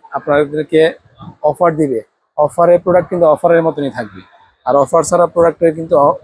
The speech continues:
ওইটা ওই কোয়ালিটি থাকবে। তো এই কাশ্মীরি কটনগুলা বাংলা আঁচল থেকে বা-,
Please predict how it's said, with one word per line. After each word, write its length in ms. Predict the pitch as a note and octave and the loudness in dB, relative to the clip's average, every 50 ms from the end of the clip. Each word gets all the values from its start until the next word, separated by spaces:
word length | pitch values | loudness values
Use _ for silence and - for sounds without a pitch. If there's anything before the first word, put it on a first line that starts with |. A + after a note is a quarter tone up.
| - - - | -16 -12 -2
ওইটা 200 | D3 D#3 C#3+ - D#3+ | -2 0 2 2 0
ওই 200 | E3 E3+ F3 F#3 | 2 2 0 0
কোয়ালিটি 340 | E3+ F#3 F3 D#3+ C#3+ C3+ B2+ - - | 2 2 2 2 2 -2 -8 -12 -12
থাকবে। 240 | A#2+ G#2+ _ _ - _ _ _ _ _ _ _ _ _ _ _ _ _ _ - | -16 -16 _ _ -20 _ _ _ _ _ _ _ _ _ _ _ _ _ _ -6
তো 60 | - B2+ C3+ - - _ _ - | -4 -4 -4 -4 -8 _ _ 0
এই 120 | E3 E3 | 0 2
কাশ্মীরি 360 | E3 F3 D3+ - - F#3 F3+ F3 | 2 2 0 0 0 0 2 2
কটনগুলা 400 | E3+ E3+ E3+ F3 E3+ D#3+ E3+ F3 D#3+ | 2 2 0 0 0 2 2 2 2
বাংলা 260 | D3+ D3 D3+ D#3 D#3 | 2 2 2 4 2
আঁচল 200 | D3+ D3 - E3 E3 | 0 0 -2 -10 -6
থেকে 160 | F3 F3 F#3 | -2 -2 -2
বা-, 320 | D#3+ C3 B2 C3+ C#3 C#3+ | -2 -2 0 -2 -2 -2